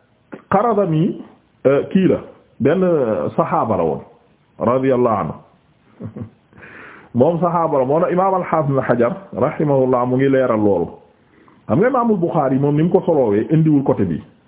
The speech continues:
Voilà, moo tax imaamu kii, euh, moo tax, euh,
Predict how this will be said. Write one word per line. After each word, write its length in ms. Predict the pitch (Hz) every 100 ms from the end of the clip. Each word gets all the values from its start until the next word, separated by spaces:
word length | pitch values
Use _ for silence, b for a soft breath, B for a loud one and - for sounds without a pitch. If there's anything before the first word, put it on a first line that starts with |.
| _ _ _ b b b b -
Voilà, 300 | 104 101 78 -
moo 200 | 101 147
tax 140 | 196 240
imaamu 460 | 165 170 196 160 156
kii, 320 | - 120 220 - - _ _ - B B B -
euh, 260 | 117 110
moo 160 | 104 127
tax, 140 | 143 139
euh, 280 | 117 104 90